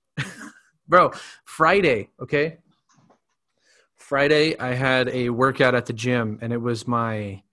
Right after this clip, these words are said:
I got to do an am rap. So as many reps as possible at three hundred forty pounds on deadlift.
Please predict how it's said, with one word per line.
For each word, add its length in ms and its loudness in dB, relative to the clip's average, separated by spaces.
I 40 -4
got 120 0
to 60 -6
do 140 2
an 80 0
am 320 -4
rap. 260 -6
So 160 -4
as 140 -4
many 180 -2
reps 280 0
as 100 -10
possible 580 -4
at 280 -10
three 220 -2
hundred 220 0
forty 240 -2
pounds 300 0
on 120 -6
deadlift. 420 -8